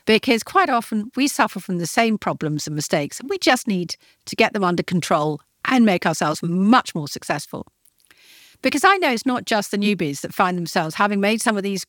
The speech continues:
quite fundamental rookie errors, because the market changes, often without us noticing, because we're head down, bottom up, you know, in our property, working away, doing all the stuff we need to do.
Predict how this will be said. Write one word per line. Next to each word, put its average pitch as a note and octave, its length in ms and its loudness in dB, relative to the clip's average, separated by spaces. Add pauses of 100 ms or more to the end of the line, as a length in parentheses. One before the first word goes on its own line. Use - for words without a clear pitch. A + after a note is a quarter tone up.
quite G#4+ 240 0
fundamental E4+ 580 2
rookie F#3 320 0
errors, G#3+ 320 0
because A3 420 -4 (340)
the B3 60 0
market C#4 360 4
changes, G3 560 -2
often B3+ 260 -2
without F3 380 0
us E3+ 160 -4
noticing, G3+ 420 -2
because F3 260 -4
we're C4 160 2
head F#3+ 300 -2
down, D#3 280 0
bottom G3 280 -2
up, D#3 240 -2 (340)
you G#3+ 80 0
know, E3 120 2 (100)
in C4 240 6
our G3+ 260 2 (200)
property, F#3 560 -2 (200)
working A#3 400 4
away, F3+ 360 -2
doing G#3+ 280 2
all F#3+ 100 0
the F3+ 40 -2
stuff F3 320 0
we E3+ 100 0
need E3 200 -4
to - 80 -10
do. D#3+ 260 0